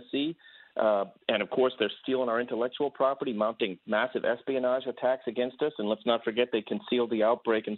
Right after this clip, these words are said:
severity of, of coronavirus. And we're not really standing up to them either. Um, you know, <laughs> and I'll tell you, my, my hometown team, the Boston Celtics, their star player, Enes Kanter Freedom, is trying to stand up and,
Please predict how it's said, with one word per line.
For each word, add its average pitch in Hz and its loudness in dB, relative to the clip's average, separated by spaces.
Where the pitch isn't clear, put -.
severity 117 2
of, 101 -2
of - 0
coronavirus. 107 0
And 131 2
we're 165 4
not 175 0
really 160 -4
standing 151 -2
up 139 -4
to 131 -2
them 131 0
either. 120 -4
Um, 107 -2
you 117 -2
know, 123 2
<laughs> - -8
and - -4
I'll 135 2
tell 160 0
you, 143 -2
my, 127 2
my 131 0
hometown 135 -4
team, 139 -4
the 113 -6
Boston 120 -4
Celtics, 135 -2
their 104 -2
star 120 0
player, 127 0
Enes 127 -2
Kanter 127 -2
Freedom, 147 0
is - -6
trying 113 2
to 110 -2
stand 117 0
up 113 2
and, 110 4